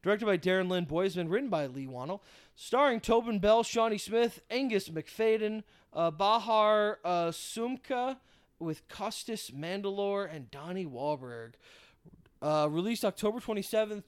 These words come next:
two thousand six. Rotten Tomatoes, thirty percent. Metacritic, forty-eight. Scott Foundas at L A Weekly said, "All told, this is a more affecting study in grief, guilt, and human frailty than Babel."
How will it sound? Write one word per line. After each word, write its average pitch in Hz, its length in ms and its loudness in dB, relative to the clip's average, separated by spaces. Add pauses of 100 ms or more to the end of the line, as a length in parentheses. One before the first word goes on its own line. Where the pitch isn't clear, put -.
(160)
two 247 160 -8
thousand 180 420 -2
six. - 640 -4
Rotten 170 220 -4
Tomatoes, 175 300 -6
thirty 160 200 -8
percent. 160 400 -8 (300)
Metacritic, 226 340 -2
forty-eight. 175 500 -2 (280)
Scott 240 320 0
Foundas 233 320 0
at 220 80 0
L 214 100 2
A 208 80 4
Weekly 226 240 -6
said, 180 280 -2
"All 233 200 2
told, 262 400 -2 (300)
this 277 160 -6
is 294 100 -2
a 285 60 2
more 240 180 2
affecting 220 460 -4
study 214 340 -2
in 180 60 -4
grief, 190 480 -8
guilt, 214 260 0
and 180 100 -2
human 214 280 -6
frailty 196 400 -4
than 156 180 -6
Babel." 127 540 -6